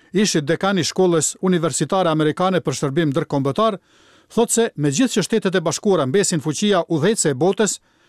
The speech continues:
me kapacitete të rëndësishme ndërkombëtare, duket se Trump po bën çdo gjë të mundshme për ta zvogëluar nivelin amerikan në botë, duke e shkatruar forcën e sistemit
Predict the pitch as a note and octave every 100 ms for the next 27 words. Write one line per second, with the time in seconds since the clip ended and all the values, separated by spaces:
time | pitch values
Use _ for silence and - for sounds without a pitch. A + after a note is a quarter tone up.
0 | _ - D3+ D#3 - E3 D#3 E3 D3 A3+
1 | F#3+ F3+ D#3+ D3 C3+ A3 - D#3 C#3 -
2 | D3 C3+ B2+ G#3 A#3 G#3+ _ _ _ _
3 | B2+ G#3 B3 - G3+ F#3+ G#3+ G3+ F#3 -
4 | C#3 G3 G#3+ F#3 B2+ A3+ G#3 G#3 D#3 D#3
5 | G3 F#3 F3+ F3 E3+ C#3 D3 E3 A3+ E3+
6 | D3 F3 F3+ F3+ F3 D#3+ D#3 D#3+ D3 D#3
7 | C3 _ _ _ - - D3 E3 E3 -
8 | D#3 A3 A#3 C#3+ G3 F#3 F3+ D#3 D#3+ -
9 | F#3+ D#3+ -